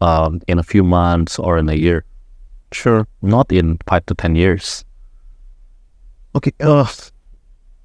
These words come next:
Speaker 2: oh, let me ask you something which, which I have been reading. I'm not an expert at this. I've been reading. So I'll let you dis-, to,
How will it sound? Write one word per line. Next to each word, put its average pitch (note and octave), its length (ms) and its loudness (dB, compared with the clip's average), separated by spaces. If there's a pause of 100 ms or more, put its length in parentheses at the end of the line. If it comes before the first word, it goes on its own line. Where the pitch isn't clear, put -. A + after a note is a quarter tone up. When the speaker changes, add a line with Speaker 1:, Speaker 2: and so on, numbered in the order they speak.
(280)
Speaker 2:
oh, C3+ 60 -2
let C#3 300 4
me F3+ 120 2
ask G#2+ 320 -2
you A2+ 240 2
something G#2+ 460 2
which, - 420 -4 (1600)
which B2 240 0
I C3 140 2
have C#3+ 180 0
been D#3+ 180 4
reading. A#2 540 2 (240)
I'm A2 220 2
not A2+ 180 0
an A#2+ 120 2
expert - 480 0
at A2 180 0
this. - 240 -2 (100)
I've G#2 160 0
been A2 180 4 (100)
reading. A2+ 320 2 (480)
So - 160 0
I'll A2+ 100 4
let A2+ 300 2
you A#2+ 260 4
dis-, A2 360 -2 (560)
to, B2+ 120 0